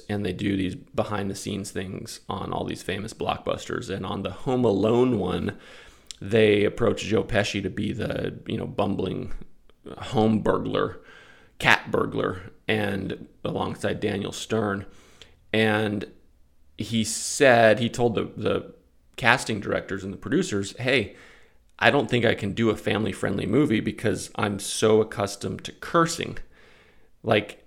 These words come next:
every third or fourth word is an F-bomb in every role I've had when I play a mafia guy." He's like, "I don't think I can do this. Let me think about it."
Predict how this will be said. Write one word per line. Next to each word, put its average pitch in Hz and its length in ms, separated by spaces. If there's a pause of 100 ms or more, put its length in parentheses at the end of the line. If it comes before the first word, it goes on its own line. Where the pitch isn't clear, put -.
(140)
every 123 360
third 120 380
or 107 80
fourth 107 340
word 113 320
is - 200
an - 180
F-bomb 87 500 (460)
in 104 320
every 104 240
role 104 260
I've - 180
had - 340
when 104 160
I 95 80
play 90 320
a 101 60
mafia - 420
guy." - 240 (880)
He's 107 140
like, 98 140
"I 87 80
don't 101 180
think - 140
I - 80
can - 160
do - 120
this. - 260 (380)
Let 113 120
me 101 80
think 95 180
about - 240
it." - 120